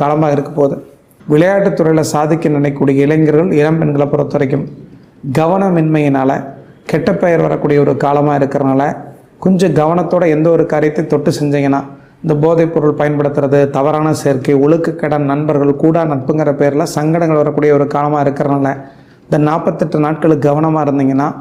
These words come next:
கண்டிப்பா நல்லா இருப்பீங்க. மூன்றாம் இடத்துல சனி இருக்கிறதுனால நான்காம் இடம் ஒழுக்கஸ்தானம், ஒழுக்கஸ்தானத்திற்கு பன்னெண்டாம் இடத்துல சனி இருக்கும் பொழுது ஒழுக்கக்கேடான நண்பர்கள் மூலியமா கெட்ட பெயர் வரலாம். குறிப்பா பெண்களை பொறுத்த வரைக்கும்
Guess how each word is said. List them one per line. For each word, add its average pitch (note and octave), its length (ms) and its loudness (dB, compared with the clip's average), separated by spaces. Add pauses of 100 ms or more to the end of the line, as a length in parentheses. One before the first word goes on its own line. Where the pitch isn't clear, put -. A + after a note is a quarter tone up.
(120)
கண்டிப்பா D#3 420 0
நல்லா C#3+ 240 2
இருப்பீங்க. C#3 300 -2 (560)
மூன்றாம் F#3 340 4
இடத்துல D3 320 2
சனி D3+ 280 2
இருக்கிறதுனால C3+ 520 0 (220)
நான்காம் E3 420 0
இடம் C#3 180 2
ஒழுக்கஸ்தானம், D#3 640 0
ஒழுக்கஸ்தானத்திற்கு D#3 1000 0
பன்னெண்டாம் D#3 440 0
இடத்துல C#3 320 0
சனி D3 260 2
இருக்கும் C#3+ 260 0
பொழுது C3 200 2 (480)
ஒழுக்கக்கேடான E3 840 0
நண்பர்கள் D#3 460 2
மூலியமா C#3 280 0 (140)
கெட்ட C#3 160 -2 (100)
பெயர் D3+ 240 0
வரலாம். C3 360 0 (420)
குறிப்பா F#3 320 2 (100)
பெண்களை D#3+ 380 2
பொறுத்த C#3+ 240 0
வரைக்கும் C3+ 280 -4